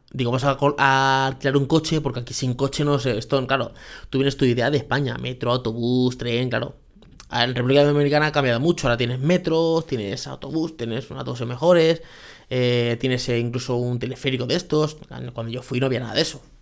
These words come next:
o sea, había carros conchos, guaguas y poco más, ¿vale? Y, y no, ni tren, ni metro, ni nada, ¿vale? Entonces, eh,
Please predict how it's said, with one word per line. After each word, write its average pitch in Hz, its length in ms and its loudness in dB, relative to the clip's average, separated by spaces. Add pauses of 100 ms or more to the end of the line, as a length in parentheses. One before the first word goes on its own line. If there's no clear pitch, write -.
o - 40 -20
sea, 120 380 -10
había 127 240 -10
carros 120 280 -10
conchos, 180 500 2 (260)
guaguas 135 600 0
y 127 260 -6
poco 123 240 -8
más, 156 340 -4
¿vale? - 280 -8 (960)
Y, 120 500 -8
y 143 100 -10
no, 131 220 -8
ni 135 260 -6
tren, 123 280 0
ni 143 100 6
metro, 135 240 4
ni 143 60 4
nada, 139 180 2
¿vale? 131 240 -4 (680)
Entonces, 190 880 2
eh, 139 480 2